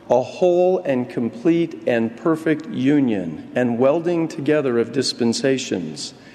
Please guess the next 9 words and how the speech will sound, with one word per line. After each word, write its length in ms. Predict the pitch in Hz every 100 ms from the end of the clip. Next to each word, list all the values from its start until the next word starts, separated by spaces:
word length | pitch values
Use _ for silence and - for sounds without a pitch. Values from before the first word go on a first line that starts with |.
| - -
and 320 | 117 110 113
keys 580 | - 190 170 127 107 -
and 320 | - 110 107
powers 600 | - 151 151 131 104 98
and 220 | - 110
glories 640 | 101 120 123 113 87 82 - - -
should 300 | - 127 110
take 260 | 123 107 -
place 560 | 104 87 78 - -